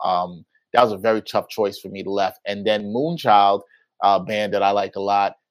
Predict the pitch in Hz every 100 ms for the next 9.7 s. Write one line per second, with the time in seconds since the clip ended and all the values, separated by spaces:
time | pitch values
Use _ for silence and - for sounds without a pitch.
0 | _ 98 90 107 117 104 107 104 95 101
1 | 95 98 95 95 95 - 101 98 92 95
2 | 98 90 98 98 92 98 104 - 98 101
3 | 101 98 - 92 90 104 95 104 98 98
4 | 92 - 101 - 92 98 - 98 92 -
5 | - _ _ - 92 90 87 87 87 85
6 | - _ - _ _ _ - 104 104 110
7 | 101 101 98 98 104 98 - 95 95 95
8 | 98 98 95 - 90 95 92 95 95 90
9 | - - - 120 117 110 107